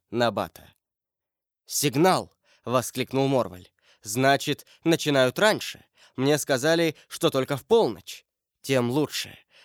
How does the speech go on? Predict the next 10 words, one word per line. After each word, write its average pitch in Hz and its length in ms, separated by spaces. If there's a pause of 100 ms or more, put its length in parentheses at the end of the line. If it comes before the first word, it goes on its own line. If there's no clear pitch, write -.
Для 165 260
славы 160 380
Бога 147 340
и 135 40
короля 143 360
лучше, 147 400
когда 107 300
часы 113 320
не 127 100
отстают, 120 580